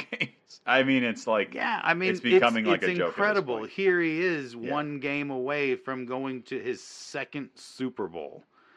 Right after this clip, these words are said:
Speaker 1: Right.
Speaker 2: Um,
Speaker 1: And Aaron Rodgers only been to one.
Speaker 2: That's right.
Speaker 1: <laughs>
Speaker 2: That's right. Uh, Aaron Rodgers got a
Speaker 1: Remarkable.
Speaker 2: win, but
Speaker 1: Remarkable.
Speaker 2: still, uh, this is just absolutely incredible.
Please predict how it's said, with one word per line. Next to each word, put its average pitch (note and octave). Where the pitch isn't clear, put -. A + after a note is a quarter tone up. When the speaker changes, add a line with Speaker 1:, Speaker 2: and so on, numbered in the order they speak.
Speaker 1:
Right. E2+
Speaker 2:
Um, A2
Speaker 1:
And A#2
Aaron B2+
Rodgers B2+
only A2+
been F#2+
to D#2+
one. F2
Speaker 2:
That's C#3
right. C#3+
Speaker 1:
<laughs> -
Speaker 2:
That's B2+
right. C#3
Uh, A#2+
Aaron C#3
Rodgers C#3+
got C#3
a B2+
Speaker 1:
Remarkable. C3+
Speaker 2:
win, E3+
but C#3
Speaker 1:
Remarkable. F2+
Speaker 2:
still, C#3
uh, B2
this C#3
is C3
just C#3+
absolutely C3+
incredible. A2+